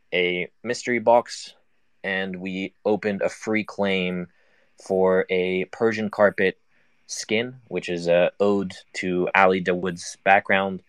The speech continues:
Uh, and then on that skin for the first thirty days, so anyone who stalked early was able to have a n-, nice little blinged out O G,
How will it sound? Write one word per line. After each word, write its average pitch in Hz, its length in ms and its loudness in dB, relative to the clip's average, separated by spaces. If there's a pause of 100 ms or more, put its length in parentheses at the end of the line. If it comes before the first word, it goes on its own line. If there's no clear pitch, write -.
(280)
Uh, 78 280 0
and 82 120 -4
then 82 120 -2
on 92 180 -2
that 90 180 0
skin 90 460 -4
for - 140 -14
the 82 80 -2
first - 380 0
thirty 87 260 0
days, 85 400 2
so 85 140 -4
anyone 90 360 -2
who 90 120 -6
stalked - 600 2 (460)
early 202 580 0 (280)
was 92 180 -6
able 98 240 -2
to - 100 -12
have 87 240 2
a 87 40 4
n-, 90 360 -4
nice 107 420 2
little 101 220 0
blinged 98 460 0
out 95 340 6
O 107 220 0
G, 95 440 -6